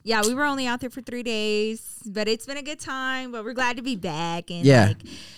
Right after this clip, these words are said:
Speaker 1: we wanted to talk to you guys about some crazy shit that's happening right now. Like, as far as, I, like, okay, this celebrity shit going on right now.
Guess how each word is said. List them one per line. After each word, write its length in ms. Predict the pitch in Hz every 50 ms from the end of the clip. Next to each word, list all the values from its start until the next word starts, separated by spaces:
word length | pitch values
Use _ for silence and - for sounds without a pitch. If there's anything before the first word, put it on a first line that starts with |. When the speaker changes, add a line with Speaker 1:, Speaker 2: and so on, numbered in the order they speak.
| - - -
Speaker 1:
we 140 | - 254 269
wanted 240 | 269 294 294 302 302
to 80 | 330 311
talk 300 | - 262 240 226 254 -
to 100 | - 277
you 60 | 262
guys 260 | 254 254 269 277 247
about 220 | 247 247 269 269 269
some 160 | - 277 285
crazy 400 | - - 262 233 254 277 349 359
shit 400 | - - - - - 233 415 -
that's 160 | - 339 - -
happening 540 | - - 175 240 - - 349 349 339 349
right 180 | 349 311 320 339
now. 380 | 175 175 170 170 170 170 170 170
Like, 280 | 165 220 220 208 202 -
as 140 | 220 220 214
far 300 | 214 240 240 247 247 240
as, 240 | 233 233 233 240 233 - - - - - _
I, 220 | - 180 240 302 269 - -
like, 300 | 220 208 196 185 - _ _ _ _ - -
okay, 320 | 226 - 233 180 151 - - _ _ _
this 180 | - 226 226 -
celebrity 1120 | - - 240 233 226 233 240 220 262 269 254 277 277 269 269 269 262 262 262 262 240 226 196 196 -
shit 340 | - - - 277 269 262 220
going 300 | 220 247 254 240 226 220
on 260 | 208 196 190 190 190
right 140 | 185 180 180
now. 400 | 175 170 160 160 160 160 160 160